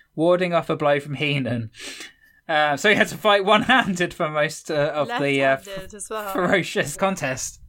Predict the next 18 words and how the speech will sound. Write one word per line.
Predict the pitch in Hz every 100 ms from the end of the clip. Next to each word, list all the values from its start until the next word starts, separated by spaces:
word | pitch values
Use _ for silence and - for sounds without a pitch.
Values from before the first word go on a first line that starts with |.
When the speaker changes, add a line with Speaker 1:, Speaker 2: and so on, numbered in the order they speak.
| -
Speaker 1:
which | 160
went | 156 170
on | 170 160 156
for | - 151 139 139
more | 143 147 139
than | 135
two | 139 143
hours. | 123 113 107 104 - - - - -
Um, | - 147 143 135 - - -
however, | - 196 269 226
in | 226
the |
next | 226 254 -
round, | 196 190 220 240
uh, | 160 147 143
which | 139 139
one | 135
reporter | 135 127 143 131 131 135 135 127